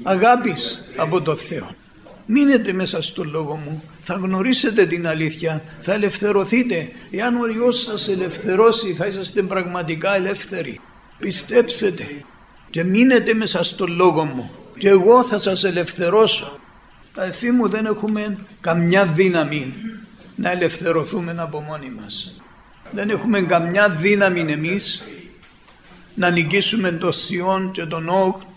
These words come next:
τους μεγάλους τσίνους βασιλιάδες και δυνατούς. Όταν έπια για πρώτη φορά να μπουν στη γη της Επαγγελίας και πιάνει οι κατάσκοποι, λέει,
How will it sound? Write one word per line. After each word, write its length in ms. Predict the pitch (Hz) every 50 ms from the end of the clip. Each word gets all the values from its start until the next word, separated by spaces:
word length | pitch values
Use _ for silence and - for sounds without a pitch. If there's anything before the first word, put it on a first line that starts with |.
| - - -
τους 200 | - 180 165 151
μεγάλους 540 | 160 165 170 160 196 196 190 175 175 - -
τσίνους 340 | - 208 190 185 180 160 156
βασιλιάδες 800 | 180 175 165 - - 180 151 156 180 185 196 185 185 175 -
και 140 | - - 165
δυνατούς. 680 | 156 180 170 165 156 160 151 170 185 202 190 - - - - - - - - - - - - - - - - -
Όταν 280 | - - 156 160 190 185
έπια 220 | 185 156 160 214
για 200 | 202 185 196 190
πρώτη 380 | 175 156 202 214 233 226 226 208
φορά 300 | - - - 208 208 202
να 160 | 202 196 190
μπουν 340 | 180 170 160 202 208 196 196
στη 200 | 185 - - 196
γη 180 | 175 190 214 208
της 220 | 196 208 - -
Επαγγελίας 840 | 202 175 180 190 190 175 165 165 175 175 180 190 202 208 208 202 -
και 140 | - 196 170
πιάνει 300 | 156 196 196 196 190 190
οι 20 |
κατάσκοποι, 720 | 185 190 185 185 202 196 196 190 - - 185 180 180 190
λέει, 340 | 185 190 196 202 208 196 -